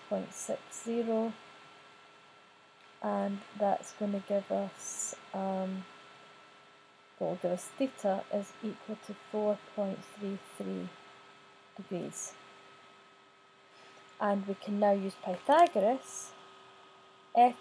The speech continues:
squared is gonna be f of y squared plus f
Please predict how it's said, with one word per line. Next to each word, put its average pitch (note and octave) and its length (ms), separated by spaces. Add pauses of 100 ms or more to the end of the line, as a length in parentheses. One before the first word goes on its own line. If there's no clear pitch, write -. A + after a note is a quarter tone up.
squared G3 600 (120)
is G3+ 200
gonna G3 180
be G3 180 (120)
f G#3 300
of G3+ 100 (200)
y G#3+ 400
squared G#3 540 (180)
plus G3+ 200 (180)
f C#4+ 160